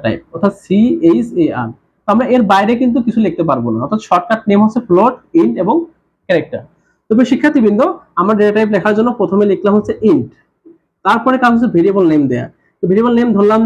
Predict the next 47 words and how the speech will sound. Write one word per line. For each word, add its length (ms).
যে 80
var 360
ওয়ান, 220
আমরা 200
ধরলাম, 280
এটা 100
যে 120
কোনো 180
নাম 160
তোমরা 220
দিতে 160
পারো, 120
যে 60
কোনো 200
নেম, 120
ভেরিয়েবল 340
ওয়ান, 240
ভেরিয়েবল 360
টু, 40
তোমার 220
নাম 200
দিয়ে 160
একটা 160
ভেরিয়েবল 280
দিতে 200
পারো। 140
আমরা 180
দিলাম 160
var 260
ওয়ান, 160
অর্থাৎ 200
ভেরিয়েবল 300
ওয়ান 140
লিখে 260
তোমরা 220
এখানে 160
যে 100
কোনো 140
ধরনের 220
ভ্যালু 200
অ্যাসাইন 320
করে 120
রাখতে 220
পারো, 180
ধরলাম 280
এটা 120
দশ। 300